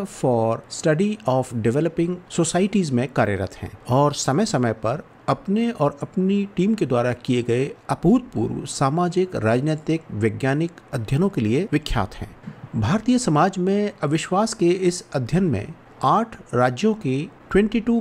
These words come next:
कॉन्स्टिट्यूएंसी के लगभग सेवनटीन थाउजेंड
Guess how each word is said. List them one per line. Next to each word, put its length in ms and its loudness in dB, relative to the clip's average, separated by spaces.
कॉन्स्टिट्यूएंसी 760 0
के 280 2
लगभग 520 0
सेवनटीन 640 2
थाउजेंड 460 0